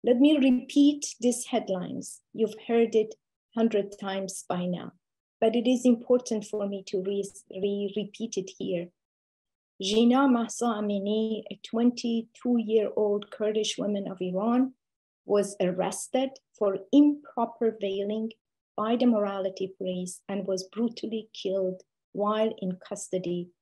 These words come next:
on September sixteenth, twenty twenty-two. The reason that I'm repeating this, this news, this headline news, because it contains three significant elements of the Islamic State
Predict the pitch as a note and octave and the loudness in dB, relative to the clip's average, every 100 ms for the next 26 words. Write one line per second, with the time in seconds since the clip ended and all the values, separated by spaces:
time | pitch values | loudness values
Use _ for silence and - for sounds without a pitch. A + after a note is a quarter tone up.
0 | - G3+ G3+ G#3 - - B3+ B3 A#3 - | -10 -8 -6 -8 -6 0 2 2 -2 -8
1 | - - - F#3+ F#3 - - F3+ F3+ F3+ | -14 -14 -8 -8 -8 -12 -10 -10 -8 -12
2 | - - F3+ - - - - F#3 F3 _ | -12 -10 -10 -10 -14 -14 -10 -10 -12 _
3 | _ _ _ _ _ _ _ _ _ _ | _ _ _ _ _ _ _ _ _ _
4 | _ _ _ _ _ _ _ _ - A#3 | _ _ _ _ _ _ _ _ 2 6
5 | C#4+ C#4+ D4+ B3+ A#3 A#3 G#3+ - F4 G4 | 6 8 6 6 6 4 2 -2 -2 0
6 | B3 G#3+ F#3+ F#3 - - G3+ F#3 F#3 F#3+ | 2 0 -2 -6 -10 -6 -4 -4 -8 -6
7 | F#3+ F#3+ F#3 - _ _ _ - G#3 F#3+ | -4 -4 -6 -10 _ _ _ -2 -2 -2
8 | - - A#3+ G3+ G3 F3+ F#3 F3+ F3 F3+ | -6 -8 -6 -4 -2 -2 -2 -2 -2 -4
9 | F#3 - C4+ D4+ D#4 D4 - - - B3+ | -6 -6 0 2 4 2 -2 -6 2 2
10 | A#3+ - C#4 C#4 C#4 C#4 - _ _ - | 2 0 4 4 4 0 -12 _ _ -20
11 | - C#4+ B3 D4 D4+ D#4 - - B3 A#3 | -6 0 4 4 4 2 -2 -6 -2 0
12 | A#3+ A#3+ - A3 G#3+ - G#3+ F#3+ F3 F#3 | -2 -4 -8 -8 -6 -4 -2 -2 -4 -6
13 | - - _ _ _ G#3 G#3 A#3 A3 - | -10 -20 _ _ _ -6 0 2 2 2
14 | C4 C4+ C4+ C4+ B3 - A#3 G#3+ | 2 4 2 0 -8 -6 -4 -4